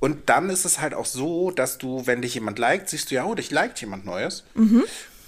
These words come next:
Speaker 1: Und dann siehst du so ein verpixeltes Bild. Und bei Tinder und Bumble kannst du dann anhand des verpixelten Bilds schon relativ gut, du guckst dir das Bild an,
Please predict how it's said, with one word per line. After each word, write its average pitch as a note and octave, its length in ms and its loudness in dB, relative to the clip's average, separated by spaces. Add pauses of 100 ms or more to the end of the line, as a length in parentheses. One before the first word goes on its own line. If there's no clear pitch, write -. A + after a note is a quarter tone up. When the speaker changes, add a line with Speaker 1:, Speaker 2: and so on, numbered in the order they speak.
(100)
Speaker 1:
Und B2+ 80 0
dann D3 100 0
siehst D3 220 -6
du C#3 40 -4
so C3 80 -2
ein C3 40 -2
verpixeltes C3+ 560 -4
Bild. F2+ 320 -2
Und F#2+ 180 -12
bei G#2 140 2
Tinder B2+ 260 0
und G#2 80 -4
Bumble D3 340 2
kannst C#3 300 -4
du A#2+ 60 -8
dann A2 160 2
anhand A2 260 0
des A2+ 120 -4
verpixelten G#2+ 460 -6
Bilds G2+ 200 0
schon G#2 120 -4
relativ G2 380 0
gut, - 260 -10 (360)
du - 100 -18
guckst - 220 -2
dir G#2 60 4
das F#2+ 100 0
Bild F3 260 6
an, D#3+ 280 2